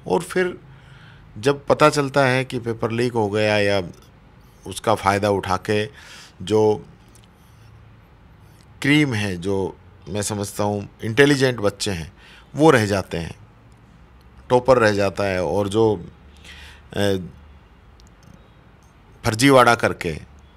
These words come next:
जिनके अंदर क्वालिफिकेशन नहीं है, वो सीट पे बैठ जाता है, तो दोहरा नुकसान है। एक तो जिस प्रकार का कैलिबर बच्चे के अंदर होना चाहिए,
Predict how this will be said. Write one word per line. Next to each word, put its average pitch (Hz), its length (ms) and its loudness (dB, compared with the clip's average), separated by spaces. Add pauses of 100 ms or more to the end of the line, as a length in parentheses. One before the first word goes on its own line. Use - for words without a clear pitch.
(300)
जिनके 117 360 -2
अंदर 127 220 0
क्वालिफिकेशन 139 680 4
नहीं 101 240 -6
है, 78 120 -14 (440)
वो 156 120 2
सीट 151 240 -2
पे 139 120 -4
बैठ 110 200 0
जाता 90 300 -10
है, - 60 -16 (400)
तो - 80 -6
दोहरा 123 300 6
नुकसान 120 480 0
है। 82 80 -14 (960)
एक 101 200 -4
तो 151 280 0 (1300)
जिस 101 300 -2
प्रकार 127 420 4
का 131 140 0
कैलिबर 131 480 4
बच्चे 117 460 -2
के 120 80 -2
अंदर 117 200 0
होना 104 240 0
चाहिए, 92 360 -4